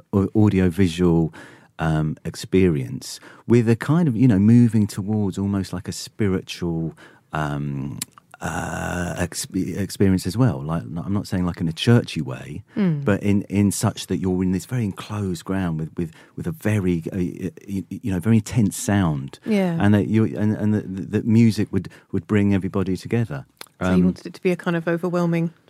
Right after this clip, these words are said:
Speaker 2: uplifting
Speaker 1: Yeah, yeah.
Speaker 2: Yeah.
Speaker 1: And th-, and they did some, uh, songs from Quadrophenia, actually. They did sort of Drowned and Bellboy
Speaker 2: Mm.
Speaker 1: and stuff like that.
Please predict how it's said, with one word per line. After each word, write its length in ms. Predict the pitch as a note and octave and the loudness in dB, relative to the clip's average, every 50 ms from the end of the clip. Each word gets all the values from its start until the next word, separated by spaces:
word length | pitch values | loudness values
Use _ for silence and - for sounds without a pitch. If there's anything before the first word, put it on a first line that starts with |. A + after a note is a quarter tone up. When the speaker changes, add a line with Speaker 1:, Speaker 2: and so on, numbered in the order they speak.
| _ - - | _ -16 -14
Speaker 2:
uplifting 480 | D#3+ - F3+ D#3+ - - E3+ D#3+ D#3+ D#3+ F3 | -8 -6 -8 -8 -6 -6 -4 -4 -4 -4 -4
Speaker 1:
Yeah, 320 | F#3+ F#3 - D#3 C3+ C3 - _ _ _ | -4 -4 -2 -4 -6 -8 -12 _ _ _
yeah. 140 | F#3+ - - | -2 0 2
Speaker 2:
Yeah. 180 | - - - - - | 2 0 -2 -4 0
Speaker 1:
And 140 | - A2+ A#2+ | 4 4 4
th-, 100 | - - | 4 4
and 100 | A#2+ A#2 | 2 2
they 80 | A2 G#2 | 2 2
did 160 | - G2 F2+ | 2 -2 -4
some, 340 | F3 F2 E2+ F2 E2 D#2+ - - | -2 -4 -2 -2 -2 -4 -4 -6
uh, 180 | E2+ E2 D#2+ D#2+ | -4 -4 -4 -6
songs 300 | - F2 D#2+ E2 D#2+ - | -6 -4 -4 -4 -4 -4
from 400 | - D#2+ E2 E2 D#2+ D2 G#1 - - _ _ | -6 -4 -4 -4 -4 -6 -8 -12 -18 _ _
Quadrophenia, 500 | - F2+ E2 D#2 - - D#2+ D#2 D#2 D#2 D#2+ | -12 -12 -12 -10 -8 -6 -4 -2 -2 -2 -4
actually. 260 | - - - F2+ F#2 | -4 -4 -4 -4 -2
They 100 | F#2 E2+ | -2 -4
did 220 | D#2+ D#2+ D2+ - | -6 -6 -10 -8
sort 140 | - - C2 | -10 -10 -8
of 40 | - | -4
Drowned 480 | - E2 D#2+ D#2 D#2+ D#2+ E2+ E2+ D#2 | -2 -2 0 0 0 0 0 0 0
and 140 | C#2+ D2 C#2+ - _ _ _ | -2 -6 -8 -10 _ _ _
Bellboy 460 | E2 D#2+ D#2+ D#2 - G3 F#2 E2+ E2+ | -2 -2 0 0 0 0 2 2 0
Speaker 2:
Mm. 40 | F2 | 0
Speaker 1:
and 160 | E2 D#2+ D#2+ | 0 -4 -4
stuff 300 | - - - E2 D#2+ - | -6 -8 -8 -8 -8 -6
like 140 | D#2+ D#2 C#2 - | -8 -8 -6 -6
that. 200 | D#2+ E2 F2+ | -6 -6 -6